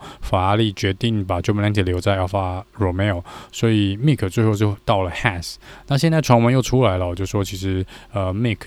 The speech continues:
明年是有可能直接跳到 Alfa Romeo 的部分哦。那这个部分目前我觉得以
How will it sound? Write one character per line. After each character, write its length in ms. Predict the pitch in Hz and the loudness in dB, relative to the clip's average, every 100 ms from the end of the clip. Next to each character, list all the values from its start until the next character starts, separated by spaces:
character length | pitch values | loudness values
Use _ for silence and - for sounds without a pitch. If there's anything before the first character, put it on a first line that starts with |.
| - | -6
明 240 | 104 101 | 0 2
年 180 | 104 95 | 2 0
是 180 | 95 110 | 0 0
有 140 | 95 | 0
可 140 | 95 92 | 0 -2
能 160 | 90 | -2
直 140 | 90 92 | -6 -2
接 120 | 98 | -2
跳 200 | 101 95 | 0 0
到 260 | 95 90 90 | 0 0 -4
Alfa 280 | 104 95 101 | -4 2 2
Romeo 360 | 92 87 104 85 | 2 2 0 0
的 100 | 85 | 0
部 160 | 101 | -2
分 220 | 87 92 | 0 -4
哦。 80 | 87 - - - - - - - | -4 -16 -20 -20 -18 -20 -16 -2
那 80 | 151 | 2
这 80 | 165 | 4
个 80 | 160 | 4
部 160 | 165 | 4
分 300 | 147 160 135 | 4 4 6
目 600 | 123 107 101 95 107 135 | 2 0 0 -2 0 0
前 260 | 113 101 98 | 2 0 2
我 100 | 101 | 2
觉 220 | - 107 | 2 -2
得 340 | 110 123 110 104 | 4 4 4 2
以 300 | 101 95 | -2 -4